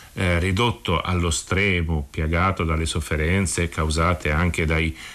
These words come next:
bombardamenti americani della, durante la guerra, e, eh, che, eh, era a rischio, almeno dal punto di vista americano, anche di derive politiche di sinistra, e quindi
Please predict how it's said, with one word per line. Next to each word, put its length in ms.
bombardamenti 1200
americani 840
della, 460
durante 340
la 100
guerra, 580
e, 300
eh, 360
che, 360
eh, 400
era 380
a 140
rischio, 680
almeno 400
dal 160
punto 220
di 60
vista 160
americano, 640
anche 280
di 240
derive 580
politiche 760
di 180
sinistra, 800
e 80
quindi 520